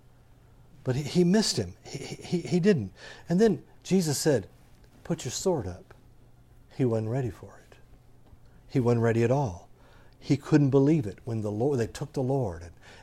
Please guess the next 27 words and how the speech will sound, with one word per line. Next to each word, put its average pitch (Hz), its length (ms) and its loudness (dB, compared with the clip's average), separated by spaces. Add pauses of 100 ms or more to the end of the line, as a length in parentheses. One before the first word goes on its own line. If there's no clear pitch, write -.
and 104 140 -4
they 92 120 -6 (200)
began 120 220 -2
to 101 80 -6
slap - 580 -6
him, 92 140 -10 (560)
began 117 260 0
to 98 60 -4
pull 143 240 2
his 127 180 2
hair, 127 200 -2
began 107 260 -4
to 98 80 -8
spit - 400 -4
on 101 120 -4
him. 90 80 -10 (200)
He 143 140 -2
couldn't 151 400 0
believe 139 360 0
it. 92 140 -10 (320)
And 107 260 -10
now 117 600 -8 (360)
the 113 160 -6
enemy 123 300 -2
has 98 260 -6
him 85 140 -10
right 101 520 -6